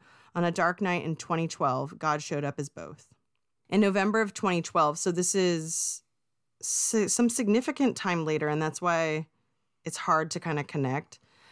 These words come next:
But in November of twenty twelve, Michelle notices that Ariel is home way more often. She figures out he has lost his job, and he admits that to her. But to Amanda, he says that he quit his job, probably trying to save face with his quote-unquote girlfriend.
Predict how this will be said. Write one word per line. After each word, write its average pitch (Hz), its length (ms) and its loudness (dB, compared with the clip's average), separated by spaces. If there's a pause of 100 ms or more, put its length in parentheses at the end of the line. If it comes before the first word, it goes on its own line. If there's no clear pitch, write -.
(240)
But 175 260 4
in 196 100 2
November 240 320 4
of 233 100 0
twenty 220 240 2
twelve, 165 420 2
Michelle 196 380 2
notices 170 540 0
that 160 200 -4
Ariel 170 460 2
is 156 200 -2
home 165 280 2
way 151 140 2
more 147 220 0
often. 135 560 -4 (420)
She - 220 2
figures 214 340 2
out 180 180 2
he 180 100 -2
has 170 120 0
lost 160 340 0
his 175 140 -2
job, 147 460 2
and 165 140 0
he 165 80 0
admits 165 340 0
that 143 220 -2
to - 80 -6
her. 147 360 -2
But 156 160 -2
to - 120 -4
Amanda, 160 560 2
he 170 160 -4
says 165 220 0
that 160 100 -2
he 208 160 0
quit - 300 -4
his 156 200 -4
job, 139 340 0 (300)
probably 214 320 4
trying 208 280 0
to 196 60 -4
save 180 280 -2
face 170 260 -2
with 160 140 -6
his 165 160 -4
quote-unquote 185 720 0
girlfriend. 151 840 -4